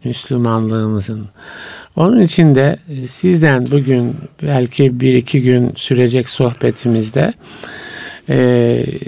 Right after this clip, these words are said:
yani Müslümanlık çerçevemizi bir daha önümüze koyalım. E, neleri kapsıyor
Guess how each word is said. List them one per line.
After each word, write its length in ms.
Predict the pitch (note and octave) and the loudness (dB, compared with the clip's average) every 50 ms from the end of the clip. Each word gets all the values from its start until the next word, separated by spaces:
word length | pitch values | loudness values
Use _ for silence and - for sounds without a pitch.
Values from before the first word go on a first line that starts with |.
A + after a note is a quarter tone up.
| - - - - - - - - - - - C#3 - | -16 -16 -20 -20 -20 -20 -20 -20 -18 -14 -12 -8 -4
yani 280 | C3+ D#3+ E3+ E3+ D#3 D3 | 0 2 2 4 4 4
Müslümanlık 720 | D3 D3+ - - - E3 E3 E3 E3 E3+ E3+ F3+ F3 - | 4 2 0 2 4 4 6 6 6 4 2 0 -2 -4
çerçevemizi 880 | - - D#3 D3+ D3 C#3 - - D3+ D3 D#3 D3 D3+ D3+ C#3 C#3+ D#3 C#3 | -2 0 0 0 0 0 0 2 2 4 4 4 4 2 2 2 0 0
bir 100 | F3 F3 | 0 2
daha 220 | F#3 C#3+ C3+ C#3+ | 2 2 2 2
önümüze 520 | C#3+ C#3+ C3+ C3+ C3+ C3+ C3 B2 - D3 C#3+ | 2 2 2 2 2 0 -2 -2 0 -2 -2
koyalım. 600 | C#3 - - C3+ B2+ C3 C3+ B2 A#2+ A2 A2+ - - - - - - - - - - - - - - - | -2 -2 0 2 2 2 2 2 0 -2 -4 -8 -14 -20 -20 -20 -20 -20 -20 -20 -18 -18 -18 -18 -10 -6
E, 320 | C#3 B2 B2 B2 B2 B2 B2 B2 B2+ | -4 -2 0 0 -2 0 0 2 4
neleri 340 | C3 C#3 D3 D#3+ D#3+ F3+ | 4 4 4 4 4 2
kapsıyor 800 | F#3+ - - - C#3 C#3 C#3+ - - - B2 A#2+ A2+ A2+ A#2 - | 0 -2 -2 -2 -2 -2 -2 -10 -6 -4 -2 0 0 -2 -4 -6